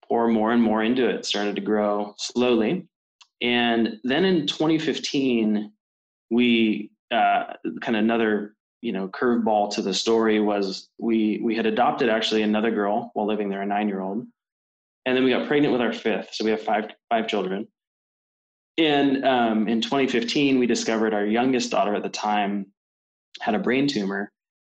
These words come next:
And so that ended up bringing us back to the U S, um, which was not part of the plan. But we had, you know, kind of established a good team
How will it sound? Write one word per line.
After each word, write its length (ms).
And 180
so 720
that 320
ended 220
up 260
bringing 220
us 120
back 260
to 80
the 120
U 160
S, 540
um, 500
which 400
was 180
not 360
part 120
of 60
the 60
plan. 480
But 200
we 140
had, 380
you 140
know, 80
kind 160
of 60
established 540
a 40
good 220
team 600